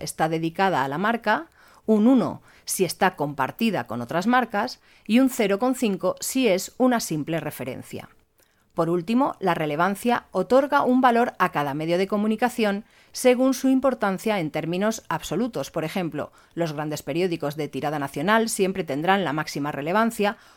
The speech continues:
o en términos relativos. Si una revista especializada es muy importante para la marca,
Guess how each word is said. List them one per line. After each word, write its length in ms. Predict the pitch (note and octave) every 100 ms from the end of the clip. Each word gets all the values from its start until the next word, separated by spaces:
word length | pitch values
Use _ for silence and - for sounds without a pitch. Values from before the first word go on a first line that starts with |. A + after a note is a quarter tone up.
| -
o 120 | C4
en 100 | C#4
términos 420 | B3+ A#3+ A#3+ B3
relativos. 720 | F#3+ D#3 B2+ B3+ B3 C3+ - - _ _ -
Si 180 | -
una 180 | F3+ F3
revista 360 | F3 E3 F3+ E3
especializada 840 | E3 D#3 D#3 D3 - A#3 F#3 - -
es 180 | F3 E3+
muy 200 | E3+ F#3
importante 640 | E3 C3+ - A#3 A#3+ D3+
para 180 | C#3+ C#3
la 120 | C3+
marca, 420 | F3+ A3 G#3 F3